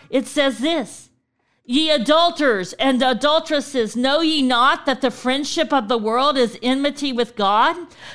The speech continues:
Whosoever therefore will be a friend of the world is the enemy of God." Remember, if you gain the whole world, what have you gotten?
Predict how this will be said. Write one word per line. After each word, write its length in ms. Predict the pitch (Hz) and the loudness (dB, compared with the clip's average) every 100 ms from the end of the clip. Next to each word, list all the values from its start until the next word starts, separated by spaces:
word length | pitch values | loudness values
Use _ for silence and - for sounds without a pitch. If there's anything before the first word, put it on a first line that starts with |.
| - | 2
Whosoever 680 | 339 370 - 302 269 262 | 6 6 6 4 4 2
therefore 600 | 254 294 302 294 294 320 | 2 2 0 0 2 2
will 140 | 294 240 | 2 0
be 160 | 269 | 0
a 60 | 233 | -2
friend 380 | - 277 285 285 | -2 -2 0 0
of 100 | 240 | 0
the 80 | |
world 400 | 240 240 262 302 220 | 0 2 2 2 0
is 200 | 277 - | -2 -2
the 220 | 262 - | -6 -4
enemy 380 | 233 254 285 320 | -4 -2 -2 -2
of 140 | 320 | -2
God." 420 | 302 311 330 359 403 - _ _ _ _ _ _ _ _ _ _ _ _ _ _ _ _ _ _ _ _ _ _ _ _ _ | 2 4 6 6 4 -6 _ _ _ _ _ _ _ _ _ _ _ _ _ _ _ _ _ _ _ _ _ _ _ _ _
Remember, 340 | 226 277 311 349 | -6 0 2 0
if 120 | 349 | -2
you 60 | 294 | -2
gain 220 | 330 330 | 0 0
the 80 | 302 | 0
whole 240 | 311 302 | 0 0
world, 260 | 330 302 226 | 2 2 2
what 120 | 294 | -2
have 100 | 240 | -4
you 80 | 269 | -8
gotten? 560 | 277 233 - 175 170 | -8 -10 -12 -16 -18